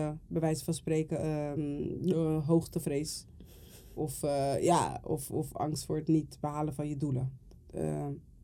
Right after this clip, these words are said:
klopt. Eh, laat me een voorbeeld geven. Ehm, bijvoorbeeld, eh, de angst die er bijvoorbeeld kan zitten als jij, ehm,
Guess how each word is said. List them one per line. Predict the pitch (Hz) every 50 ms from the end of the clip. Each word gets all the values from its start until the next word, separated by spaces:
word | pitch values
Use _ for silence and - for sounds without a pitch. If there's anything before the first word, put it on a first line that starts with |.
| - - -
klopt. | - 190 160 131 - - - - - - - - - - - - - - - - - - - - - - - - - - - - - - - - - - -
Eh, | - 196 202 202 196 190 190 190 185 185 185
laat | 185 196 214 220
me | 214
een | 208 185
voorbeeld | - - 190 175 165 160 156 156 -
geven. | - - 156 143 139 139 - - 113 127 131 135 - - - - - - - - - -
Ehm, | - - 190 185 185 180 180 170 175 170 165 165 160 160 175 - - - - - - -
bijvoorbeeld, | - 160 180 202 196 190 - 175 165 151 147 139 131 135 - - - - - - - - - - - - - - - -
eh, | - 180 180 175 170 170 165 165 165 160 160 160 156 156 151 151 - - - - - - - - - - - - - - - - - - - - - - - - - 170 180 170 165 -
de | 185 180 202 -
angst | - 233 220 220 185 -
die | - 214 196
er | 208
bijvoorbeeld | 196 202 - 247 214 208
kan | - - 202
zitten | 190 - 254 233 - 214
als | 202 175
jij, | - 196 185 180 175 175 -
ehm, | - - 170 165 160 156 151 151 147 143 143 143